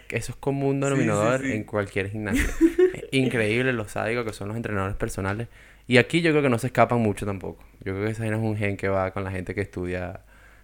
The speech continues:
Speaker 1: personal training aquí. Este, pero no, no, no, en verdad que la semana pasada, este, estuvo increíble la cantidad, la cantidad de, de apoyo y mensajes que, que nos llegaron.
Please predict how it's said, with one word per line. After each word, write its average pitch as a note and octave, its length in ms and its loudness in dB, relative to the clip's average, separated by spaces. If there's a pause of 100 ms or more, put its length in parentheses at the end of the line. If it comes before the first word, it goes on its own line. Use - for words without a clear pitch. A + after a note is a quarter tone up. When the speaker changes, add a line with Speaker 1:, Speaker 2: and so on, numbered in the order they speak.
(100)
Speaker 1:
personal F#2 400 -6
training F2 360 -8 (580)
aquí. - 340 -12 (400)
Este, F#2+ 640 0 (500)
pero A#2+ 200 4
no, D#3 160 10
no, D3+ 100 10
no, C#3+ 100 8
en A#2 100 4
verdad A#2+ 260 8
que D#3 160 4
la D3+ 100 4
semana B2 280 2
pasada, C#3 600 2
este, G#2+ 960 -2
estuvo A#2+ 460 2
increíble A#2+ 600 2
la C3+ 100 2
cantidad, G2+ 600 -2
la G#2+ 140 0
cantidad G2+ 440 -2
de, A#2+ 280 2
de G2+ 100 -4
apoyo G#2+ 340 0
y - 20 -2
mensajes G#2 480 -4
que, G#2 320 -6
que G2 140 -6
nos G2 120 -6
llegaron. F#2+ 400 -4